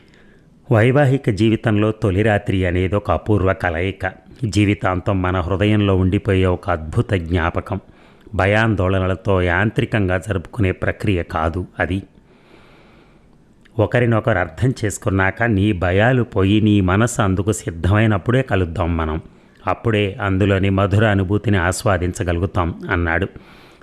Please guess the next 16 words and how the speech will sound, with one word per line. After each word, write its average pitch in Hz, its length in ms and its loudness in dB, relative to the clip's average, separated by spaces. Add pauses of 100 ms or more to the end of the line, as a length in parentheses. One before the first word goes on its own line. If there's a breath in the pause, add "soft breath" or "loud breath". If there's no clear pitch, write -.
(160)
తన 95 160 0
మదిలోని 110 540 0
భావానికి 95 720 0
భాష్యం 92 540 -2
చెప్తున్నాడు 87 760 -4 (200)
అతను. 90 360 -6 (1400 soft breath)
ఆశ్చర్యంతో 104 880 0
తలెత్తి 113 560 -2
అతని 101 300 0
ముఖంలోకి 101 640 0
వీక్షించింది 107 800 0
నిమిష. 95 400 2 (520)
అతని 123 260 0
పెదవులపైన 117 640 0
చిరునవ్వు 117 540 2
నర్తిస్తోంది. 98 840 0